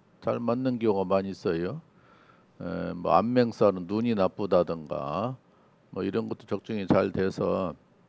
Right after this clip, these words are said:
음, 저 병행해서 쓰고 있습니다마는 잘 맞는 경우가 많이 있어요. 그래서 이분은,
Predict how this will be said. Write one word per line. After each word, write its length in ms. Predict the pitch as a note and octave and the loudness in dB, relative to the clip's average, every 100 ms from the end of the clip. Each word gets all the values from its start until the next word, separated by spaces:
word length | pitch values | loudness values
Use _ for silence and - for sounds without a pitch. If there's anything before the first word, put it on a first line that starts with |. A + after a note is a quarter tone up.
| _ _ _ _ _ _ _ - | _ _ _ _ _ _ _ -18
음, 320 | F2+ F2 E2 - | -14 -14 -14 -12
저 120 | F2+ | -14
병행해서 720 | - F#2+ A2 A#2+ A#2 G#2+ F#2 | -6 -4 0 2 4 2 0
쓰고 300 | F2 B2 A2 | -4 -4 -4
있습니다마는 800 | F2+ - F#2+ E2 E2 E2+ G2 A2 - _ _ _ _ _ _ | -4 -6 -6 -4 -4 -6 -8 -10 -18 _ _ _ _ _ _
잘 200 | - G2+ | -2 -2
맞는 440 | F#2+ G2 A2+ A2 G#2 | 0 0 0 -2 0
경우가 280 | G2 G2 | 0 0
많이 300 | G2+ G2 G2+ | 0 0 0
있어요. 380 | F2+ - E2 D2 C#2 D2 _ _ _ _ _ | -6 -4 -6 -6 -12 -20 _ _ _ _ _
그래서 240 | F#2 F2+ | -16 -10
이분은, 500 | F#2+ F#2 G2+ A2+ A#2 | -8 -4 -4 -4 -6